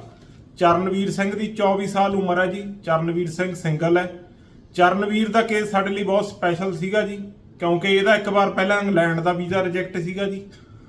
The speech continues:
ਉਸ ਤੋਂ ਬਾਅਦ ਇਹਨੇ ਨਿਊਜ਼ੀਲੈਂਡ ਦਾ ਵਿਜ਼ਟਰ ਵੀਜ਼ਾ ਅਪਲਾਈ ਕੀਤਾ ਜੀ। ਵੀਜ਼ਾ ਇਹਦਾ ਲੱਗ ਗਿਆ, ਪਰ ਇਹਨੂੰ ਨਿਊਜ਼ੀਲੈਂਡ 에ਅਰਪੋਰਟ ਤੋਂ ਵਾਪਸ ਕਰਤਾ ਸੀਗਾ। ਅਸੀਂ ਇਹ ਸਾਰੀਆਂ ਚੀਜ਼ਾਂ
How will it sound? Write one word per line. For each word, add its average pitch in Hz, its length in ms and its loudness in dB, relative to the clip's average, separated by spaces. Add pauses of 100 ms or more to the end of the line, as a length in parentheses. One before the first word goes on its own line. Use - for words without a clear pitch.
(140)
ਉਸ 190 140 0
ਤੋਂ 214 120 0
ਬਾਅਦ 214 180 6
ਇਹਨੇ 226 160 2
ਨਿਊਜ਼ੀਲੈਂਡ 202 500 2
ਦਾ 208 100 4
ਵਿਜ਼ਟਰ 196 300 -2
ਵੀਜ਼ਾ 208 240 0
ਅਪਲਾਈ 196 280 0
ਕੀਤਾ 202 260 -2
ਜੀ। 202 220 -8 (160)
ਵੀਜ਼ਾ 156 380 2
ਇਹਦਾ 226 160 2
ਲੱਗ 202 200 4
ਗਿਆ, 220 160 2
ਪਰ 226 180 2
ਇਹਨੂੰ 226 220 0
ਨਿਊਜ਼ੀਲੈਂਡ 208 540 2
에ਅਰਪੋਰਟ 226 840 0
ਤੋਂ 240 140 -2
ਵਾਪਸ 180 480 0
ਕਰਤਾ 175 320 0
ਸੀਗਾ। 139 320 -4 (720)
ਅਸੀਂ 180 220 -2
ਇਹ 202 100 0
ਸਾਰੀਆਂ 190 380 2
ਚੀਜ਼ਾਂ 196 340 0